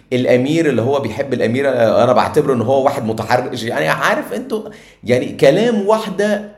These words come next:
جهلة من الآخر، كلام واحدة، آه، كله قال: "أنت مش مقدرة النعمة اللي جات لك، أنت طالعة بتتريقي على فيلم أصلا هو اللي هيعملك." من الآخر، من الآخر بقت إيه، الميم بتاعتها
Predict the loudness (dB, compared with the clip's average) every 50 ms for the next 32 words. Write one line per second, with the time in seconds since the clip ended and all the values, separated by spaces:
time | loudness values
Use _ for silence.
0 | _ -12 -4 2 4 4 4 4 2 -2 -4 -6 -8 -8 -6 -2 -2 -2 0 0
1 | 0 0 -2 -2 -6 -8 -6 -4 -4 -4 -4 -4 -6 -6 -6 -4 -6 -6 -6 -6
2 | -10 -18 -20 -20 _ -4 0 0 2 2 2 0 0 2 2 2 2 2 0 0
3 | -2 -4 -4 -4 -4 -2 -2 -2 -2 -2 -4 -4 -4 -2 2 2 4 4 4 2
4 | 0 -2 -2 -2 -2 -2 -2 0 -2 -2 -2 -4 -8 -8 -6 -6 -6 -6 -6 -8
5 | -6 -4 -2 -2 -2 -2 -4 -6 -8 -6 -4 -4 -2 -2 -2 -2 -4 -4 -4 -6
6 | -6 -6 -6 -6 -4 -4 -4 -4 -6 -6 -6 -6 -6 -2 0 2 2 2 2 2
7 | 0 0 0 0 0 -2 -2 -2 -2 -4 -6 -6 -6 -6 -6 -6 -4 -4 -4 -4
8 | -4 -4 -8 -8 -8 -12 -18 -20 -20 -20 -14 -8 -4 -2 0 0 0 0 0 -2
9 | -2 -4 -4 -4 -6 -8 -4 2 2 2 2 2 0 -4 -6 -8 -4 -2 -2 -2
10 | -2 -2 -2 -2 0 0 0 0 0 0 0 0 0 -2 -2 -2 -2 -2 -2 -2
11 | -4 -4 -4 -4 -4 -4 -4